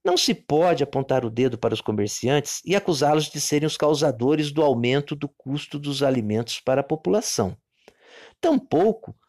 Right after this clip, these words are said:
afirmar que o aumento dos custos dos alimentos é por causa do pagamento do auxílio emergencial, como fez o presidente Bolsonaro. A explicação para o aumento dos preços dos alimentos é técnica,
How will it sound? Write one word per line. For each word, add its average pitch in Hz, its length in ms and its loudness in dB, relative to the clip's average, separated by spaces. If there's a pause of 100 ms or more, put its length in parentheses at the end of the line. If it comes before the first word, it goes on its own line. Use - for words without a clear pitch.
afirmar 165 440 2
que 165 120 -2
o 151 80 4
aumento 143 460 2
dos 170 240 -2
custos 143 480 -2
dos 127 240 -4
alimentos 123 580 0 (240)
é 220 80 2
por 214 180 0
causa 180 320 2
do 170 120 0
pagamento 151 600 2
do 151 120 0
auxílio 143 340 0
emergencial, 143 800 0 (160)
como 320 220 0
fez 135 340 2
o 139 80 -4
presidente 135 560 -2
Bolsonaro. 127 580 -2 (1080)
A 311 60 -2
explicação 190 840 2
para 123 240 2
o 117 40 6
aumento 120 360 0
dos 98 240 -6
preços 101 500 -2
dos 90 220 -4
alimentos 98 580 -2 (300)
é 220 80 2
técnica, - 720 -4